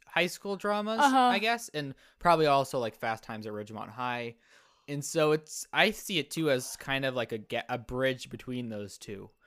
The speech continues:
Speaker 1: where
Speaker 2: Yeah.
Speaker 1: like, you had the more, um, even though John Hughes movies some did deal with more serious topics, they were definitely lighter so you had the more light high school comedies, and then this kind of led the way to the more satirical, like,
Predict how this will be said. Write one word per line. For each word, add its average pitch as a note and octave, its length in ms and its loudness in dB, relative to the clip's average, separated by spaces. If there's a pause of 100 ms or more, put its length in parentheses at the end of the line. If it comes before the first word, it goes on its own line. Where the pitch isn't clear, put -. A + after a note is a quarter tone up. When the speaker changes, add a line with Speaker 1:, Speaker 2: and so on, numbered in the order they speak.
(120)
Speaker 1:
where B3 240 6
Speaker 2:
Yeah. - 0 -
Speaker 1:
like, A#2 560 -4 (260)
you D3+ 140 -2
had D3 240 4
the C#3 80 2
more, B2 920 0
um, A2 520 -6
even G#3 220 -4
though F3 160 2
John C#3 240 0
Hughes C#3 180 -6
movies C3 240 -6
some B2+ 300 -10
did B2 200 -8 (140)
deal B2+ 240 -4
with A2+ 140 -8
more A2 280 -6
serious C3+ 440 -6
topics, D#3+ 480 -2
they C3+ 120 -2
were A#2+ 120 -4
definitely A#2+ 320 -6
lighter A#2 540 -4 (360)
so - 120 -8
you E3 120 0
had D#3 240 2
the C#3+ 120 0
more C3+ 300 0
light B2 420 -2 (300)
high D3 160 -2
school D3+ 180 -6
comedies, E3 680 -4
and C3 200 -6
then B2+ 240 -2
this B2+ 180 -6
kind C3 240 -4
of A#2 100 -6 (120)
led B2+ 240 -2
the B2+ 80 -2
way A#2+ 240 0
to - 120 -12
the A#2+ 80 -10
more A#2 220 -6
satirical, A#2+ 840 -6
like, A2 380 -6